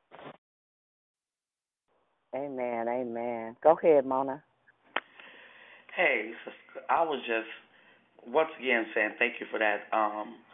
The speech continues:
Speaker 2: it's just a, a good, a, once again, a good encouragement to get even more in the Word, you know, um, because for me, you know, what, the Word is just so, it's changing for me.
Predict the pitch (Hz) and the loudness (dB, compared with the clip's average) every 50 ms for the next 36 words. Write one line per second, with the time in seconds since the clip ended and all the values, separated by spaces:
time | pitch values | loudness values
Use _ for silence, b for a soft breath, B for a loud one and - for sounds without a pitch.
0 | b b b b b b b - 175 170 - - - 127 - - - 127 123 113 | b b b b b b b -2 0 0 -2 -2 -2 -2 -2 -2 -2 -2 -2 -2
1 | - - - - 131 120 - - - 110 120 113 110 - - 110 101 113 143 156 | -4 -6 -4 -4 -4 -6 -6 -10 -8 -8 -8 -8 -8 -8 -8 -6 -4 -4 -6 -4
2 | - 127 117 135 135 120 113 113 110 131 120 107 107 - - - 175 165 131 - | -4 -6 -2 -2 0 0 0 -2 0 0 0 -2 -2 -4 0 4 6 6 6 4
3 | - - 113 107 - - - 131 120 120 - 143 139 127 - 143 131 127 127 113 | 0 -6 -6 -6 -6 -8 -8 -8 -6 -4 -4 -4 -4 -4 -4 -6 -4 -2 -2 -2
4 | 117 123 127 127 127 117 - 123 110 101 101 98 107 107 113 110 113 120 - B | -2 -4 0 0 0 0 0 -4 -4 -4 -6 -4 -4 -4 -4 -6 -10 -12 -16 B
5 | B B B B B B B B B - - 131 120 110 104 101 104 110 - - | B B B B B B B B B -10 -6 -4 -2 0 0 0 -2 -2 0 2
6 | 113 107 104 101 98 101 - B B B B B B B B B B B B _ | 4 4 4 2 0 -2 -12 B B B B B B B B B B B B _
7 | - 131 - - 127 120 113 110 - - b b b b b b b b b - | -6 -4 2 4 4 4 4 0 -6 -16 b b b b b b b b b -6
8 | - 156 143 135 165 180 165 135 127 139 151 135 127 113 110 104 104 - - - | -4 -4 0 0 0 0 0 -2 -4 -4 0 4 4 4 6 4 2 0 -6 -12
9 | - - - 123 147 151 - - - _ - - 156 156 196 - - 202 135 127 | -18 -8 -2 -2 -2 -2 -2 -14 -20 _ -6 -6 -4 -2 0 2 2 2 2 0
10 | 117 - 123 117 - - - 131 123 117 117 113 110 110 B B B B B 139 | -4 -6 -10 -10 -8 0 4 4 6 6 4 2 0 -4 B B B B B -4
11 | 131 - - - 214 220 208 175 131 127 113 110 - - 117 101 95 85 82 | -4 0 2 4 4 4 4 2 2 0 0 0 0 -2 -2 -2 -2 -6 -10